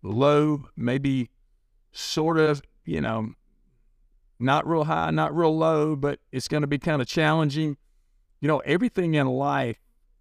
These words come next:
is challenging. You know, being the person that you're called to be when you wake up every day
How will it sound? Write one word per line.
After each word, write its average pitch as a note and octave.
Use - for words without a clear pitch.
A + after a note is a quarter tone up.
is A#2+
challenging. A2
You D#3+
know, A#2
being F#3+
the E3
person D#3+
that C3
you're D3
called D3
to A#2
be C#3+
when B2+
you A#2
wake B2
up B2
every B2
day A#2+